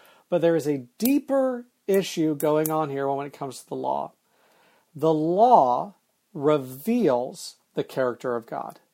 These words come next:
The law reveals the character of God. So when we look at the law, the law t-, law tells us about who God is. One, he's the only God in the universe,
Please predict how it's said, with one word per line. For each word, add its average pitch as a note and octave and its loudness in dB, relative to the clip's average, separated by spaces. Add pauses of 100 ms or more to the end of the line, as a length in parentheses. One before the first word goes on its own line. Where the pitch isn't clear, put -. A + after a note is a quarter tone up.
(720)
The D#3 0
law F3 8
reveals D#3+ -2 (440)
the C#3 -4
character B2+ -4
of - -12
God. - -8 (540)
So G#3 0
when G3+ 4
we G3+ 2
look C4 2
at D#3+ 0
the D#3 0
law, C3 0
the D#3 -4
law E3+ 4
t-, - -18 (180)
law F3+ 4
tells G#3+ 0
us D3+ -2
about D3 -2 (400)
who D#3+ 2 (300)
God D3 2
is. - -4
One, F3 4
he's F#3 0
the F#3 4
only G#3 0
God F#3+ 6
in E3+ 0
the E3+ -2
universe, F#3 0